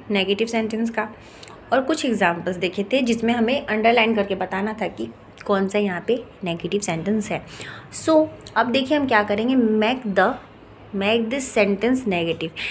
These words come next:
यानी यहाँ पे जो sentence दिए हैं, इन्हें हमें negative में change करना है, negative बनाना है। तो देखिए, यहाँ पे सबसे पहले क्या दिया है, "इकिता can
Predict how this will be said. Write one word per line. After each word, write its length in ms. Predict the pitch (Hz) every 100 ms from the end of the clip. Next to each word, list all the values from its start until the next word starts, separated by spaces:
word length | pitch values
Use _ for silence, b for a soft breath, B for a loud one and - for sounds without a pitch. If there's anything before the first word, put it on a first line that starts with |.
| B B
यानी 220 | 196 208 226
यहाँ 300 | 226 240 277
पे 80 | 302
जो 100 | 294
sentence 480 | 285 233 233 240 233
दिए 340 | 208 196 196
हैं, 260 | 190 226 233
इन्हें 280 | 220 226
हमें 260 | 226 208 247
negative 460 | 247 190 190 208 208 220
में 200 | 302 -
change 440 | - 185 170 170
करना 300 | - 151 156
है, 180 | 160 180
negative 440 | 190 190 202 240
बनाना 460 | 226 175 143 131 135
है। 220 | 165 220 B B B -
तो 60 | 220
देखिए, 600 | 269 277 - 247 277 - B B -
यहाँ 200 | 214 226
पे 120 | 226
सबसे 240 | 269 262 269
पहले 320 | - 262 262
क्या 220 | 262 233
दिया 220 | 214 202
है, 120 | 208 214
"इकिता 400 | 233 254 247 277
can 320 | 277 269 254